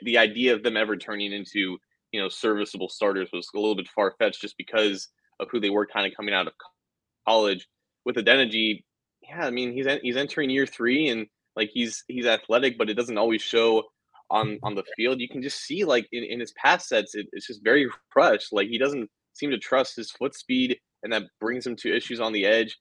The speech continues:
Like, f-, me personally, I always thought that he had the build and the athleticism more of a tackle compared to a guard, and he just looked completely out of place at tackle. Like, he,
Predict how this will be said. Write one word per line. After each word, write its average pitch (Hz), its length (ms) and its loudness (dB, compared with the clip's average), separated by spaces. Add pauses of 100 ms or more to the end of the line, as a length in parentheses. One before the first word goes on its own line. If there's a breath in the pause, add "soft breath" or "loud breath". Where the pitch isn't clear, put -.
(220)
Like, 104 320 0
f-, - 200 -14
me 135 220 0
personally, 143 460 0
I 117 80 6
always 131 220 4
thought 120 240 -2
that 104 100 -10
he 113 120 -6
had 110 180 0
the 104 80 -8
build 104 420 0 (320)
and 113 140 -2
the 104 80 -2
athleticism 107 500 -2
more 101 160 0
of 98 60 -2
a 95 100 -6
tackle 107 360 0
compared 104 260 -4
to 107 80 -6
a 92 60 -4
guard, 110 400 2 (320)
and 135 80 -16
he 180 80 -8
just 147 160 -8
looked 113 160 2
completely 110 320 0
out 87 100 2
of - 140 -14
place 110 240 -2
at - 80 -14
tackle. 92 360 -2
Like, 82 180 -6
he, - 100 -18